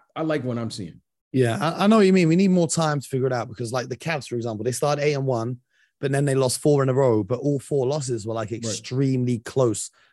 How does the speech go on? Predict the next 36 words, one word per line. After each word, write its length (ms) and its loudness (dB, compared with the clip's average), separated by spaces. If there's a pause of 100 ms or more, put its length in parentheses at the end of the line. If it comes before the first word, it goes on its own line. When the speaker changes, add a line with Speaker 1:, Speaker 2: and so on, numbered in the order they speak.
(100)
Speaker 2:
Two 180 2
points 280 -2
here, 200 0
four 240 -4
points 280 -6
there, 180 -6
seven 260 -6
points 240 -6
there. 320 0
Speaker 1:
R-, 60 -10
right. 100 -12 (160)
Speaker 2:
So, 400 -2 (460)
you 100 2
know, 80 2
we 80 0
do 220 4
need 160 2
some 160 -2
more 160 0
time 200 -4
to 120 -14
figure 180 -6
out 60 -8
the 40 -14
schedule. 380 -8
But 220 -4 (580)
the, 440 2
the 160 0
third 420 2
team 400 0
that 100 -2
I 40 0
wanna 200 -4
talk 220 -6
about 200 -6
today 380 -10